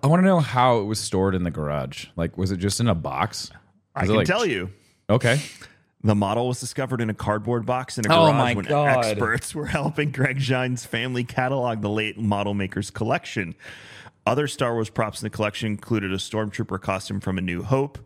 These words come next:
Speaker 1: No
Speaker 2: This raised
Speaker 1: way.
Speaker 2: six hundred and forty-five thousand dollars when it was sold at Sunday's auction. So from finding crap in
Speaker 1: Oh
Speaker 2: this
Speaker 1: my
Speaker 2: guy's garage,
Speaker 1: God.
Speaker 2: over almost, almost, not quite, four, uh,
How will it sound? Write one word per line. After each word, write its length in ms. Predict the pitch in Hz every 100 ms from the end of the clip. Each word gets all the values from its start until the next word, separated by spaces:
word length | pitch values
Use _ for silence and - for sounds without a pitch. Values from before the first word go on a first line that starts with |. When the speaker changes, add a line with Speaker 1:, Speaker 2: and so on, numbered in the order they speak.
| - -
Speaker 1:
No 240 | 147 160
Speaker 2:
This 100 | 151
raised 220 | 117 113 135
Speaker 1:
way. 640 | 151 151 131 104 90 80 -
Speaker 2:
six 440 | - - - -
hundred 220 | 147 131
and 100 | 101
forty-five 760 | - - 220 269 170 - 104 101
thousand 400 | 107 98 92 98
dollars 420 | 95 85 82 92
when 120 | 90
it 60 | 71
was 120 | 80
sold 240 | - 85 73
at 80 |
Sunday's 440 | - 80 80 82 -
auction. 340 | 78 76 - -
So 180 | 127 110
from 320 | - 185 160
finding 440 | 202 185 208 226
crap 380 | 214 208 185 180
in 120 | 127 131
Speaker 1:
Oh 40 |
Speaker 2:
this 140 | 139
Speaker 1:
my 60 | 135
Speaker 2:
guy's 240 | 147 143
garage, 560 | - 143 135 107 98 87
Speaker 1:
God. 100 | 80 - - _ _
Speaker 2:
over 340 | 139 127 160 123 - _ _ -
almost, 480 | 147 165 165 - -
almost, 440 | 143 123 107 101
not 160 | 120 110
quite, 280 | 123 101 -
four, 640 | - - 139 143 147 147
uh, 260 | 131 120